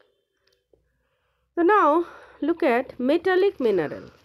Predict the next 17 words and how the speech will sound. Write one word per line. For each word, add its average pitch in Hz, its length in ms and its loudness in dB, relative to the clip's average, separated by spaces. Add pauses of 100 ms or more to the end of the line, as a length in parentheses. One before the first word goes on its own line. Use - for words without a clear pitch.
(640)
The 240 100 0
minerals 440 640 2
from 294 400 0
which 233 480 -4
metals 302 580 -4
can 240 300 -2
be 247 180 -6
extracted 208 1000 -6 (420)
are 262 320 0
called 208 600 -2 (160)
metallic 196 600 -6
minerals. 180 760 -6 (680)
These 302 500 2
minerals 240 680 0 (200)
are 175 220 -6
called 247 400 -4 (220)
ores. 208 500 -2